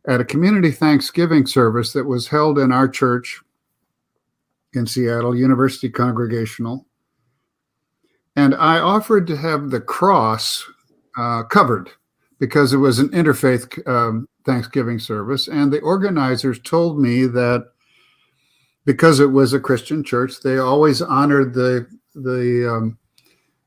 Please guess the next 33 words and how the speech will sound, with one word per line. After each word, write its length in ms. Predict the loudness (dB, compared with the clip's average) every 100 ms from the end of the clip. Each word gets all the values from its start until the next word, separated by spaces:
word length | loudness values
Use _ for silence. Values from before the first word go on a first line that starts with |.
| _
tradition 540 | 0 4 6 4 0 0
of 180 | 0
whoever 440 | 0 2 2 0 -2
was 220 | -4 -2
hosting 560 | 0 0 -2 -4 -4 -4
the 120 | -6
service. 420 | -4 -4 -4 -8
So 500 | -4 -2 0 0 -2 -6
we 140 | -4
did 240 | -2 -2
not 260 | 0 -2 -2
cover 260 | -2 -2 -2
the 100 | -6
cross. 420 | -6 -6 -6 -8
But 200 | -8 -6
when 140 | -4 -4
I 140 | -4
got 240 | 0 0 2
up 160 | -2
to 100 | -4
welcome 520 | 0 2 2 2 0 0
people, 560 | -4 -4 -6 -8 -10 _ _ _ _ -20 -12
I 120 | -2 -2
felt 360 | 2 0 0
moved 340 | 0 2 0 -4
to 100 | -10
say 420 | -4 0 2 2
that 420 | 2 2 2 -2 _ _ _ _ _ _ _ _ _ -2
I 160 | 2
understood 840 | 4 4 2 0 0 4 4 4 -2
that 320 | -4 -2 -2
the 80 | -4
cross 580 | -6 -4 -2 -2 -6 -10